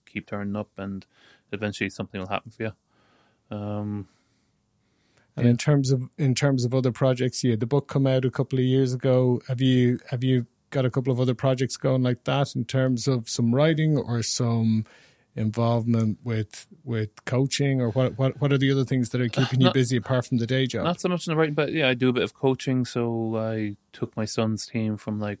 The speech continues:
Speaker 1: under eights up until under thirteens, and then they kind of dispersed a bit. So I was, my son went to Bective Rangers, which is a great little club. Um, I do a bit of coaching, like, I'm kind of scrum gun for hire.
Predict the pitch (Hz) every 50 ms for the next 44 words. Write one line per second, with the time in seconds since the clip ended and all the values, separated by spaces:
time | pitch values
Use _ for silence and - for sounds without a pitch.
0 | - - 117 113 107 104 107 104 104 104 - - - 110 - - 117 101 - 107
1 | 104 104 104 101 98 95 - - 101 98 - - 110 107 107 104 101 101 104 98
2 | 101 101 101 101 101 98 98 101 98 - - 104 101 98 101 - - _ _ _
3 | _ - - _ _ _ - - - - - 110 107 - - 120 110 98 - -
4 | 113 98 98 98 98 - - _ _ _ - - 117 - 104 104 - - 113 110
5 | 104 101 - - 107 101 - - 92 101 107 107 104 104 107 101 - - - _
6 | _ _ _ 113 104 - 104 101 - 107 104 - - - 104 104 - - 107 107
7 | - _ _ _ _ _ _ _ _ _ _ _ _ _ 104 101 101 - - -
8 | - 98 - 98 98 98 - - _ _ _ _ _ _ _ _ _ _ - 107
9 | - 110 107 104 101 - 110 92 90 - _ - - - 123 110 101 - - 117
10 | 107 104 104 101 101 - - - 127 117 113 104 - - 110 104 92 - - -
11 | - 117 107 107 101 113 104 98 - 107 104 104 107 107 110 107 104 98